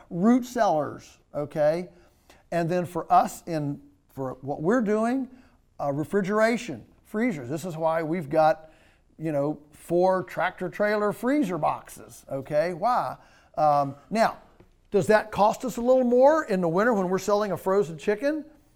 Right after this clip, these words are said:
Uh, is that a little more expensive than the fresh one we sell in the, in, in the spring? We don't change the price. We drop a little bit of margin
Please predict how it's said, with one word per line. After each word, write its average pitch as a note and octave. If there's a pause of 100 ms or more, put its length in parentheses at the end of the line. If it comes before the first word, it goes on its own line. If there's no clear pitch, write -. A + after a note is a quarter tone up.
(180)
Uh, D3+
is D3+
that F#3
a -
little F#3
more F#3+
expensive G3
than E3
the D3
fresh F#3
one A3
we G#3
sell G#3+
in G3+
the, E3+
in, E3+
in E3+
the D#3+
spring? A3 (320)
We E3+
don't F#3+
change G3+
the G3
price. A#3 (2250)
We D3+
drop F#3
a G3
little A3
bit C#4+
of C4
margin A3+